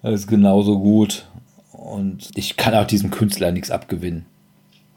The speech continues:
Der hat ja jetzt doch auch irgendwie, ja, von dem ist, ist doch auch hier dieses, was ich allerdings wirklich gut finde, dieses Poesie für Neandertaler. Ich meine, das Artwork ist auch von dem.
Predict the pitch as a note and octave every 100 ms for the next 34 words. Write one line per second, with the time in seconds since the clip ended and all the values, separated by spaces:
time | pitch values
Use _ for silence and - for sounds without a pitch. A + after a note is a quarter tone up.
0 | - - _ _ _ _ _ _ _ -
1 | _ - - - G2+ B2 G#2 G#2 - G#2+
2 | G2 G#2+ - - - G#2 G#2 G2+ G2+ E3
3 | C#3 A#2 C3+ C#3 A#2+ A#2+ A#2+ A#2+ A#2 -
4 | B2+ A2 A2 A2 G2+ - - F#2 A#2+ C3
5 | B2+ A2 A#2 B2 G2+ D3+ G3 - F#2 A2
6 | G3 - - - - _ - G#2+ G2+ -
7 | A#2+ G2+ C#3+ E3 - - _ - - C3
8 | B2+ B2 G#2+ A2+ D3+ G#2 - D#2 G#1 G1+
9 | - - - - - C3+ A2 G2 - A#2
10 | - - - - - - A2 - B2+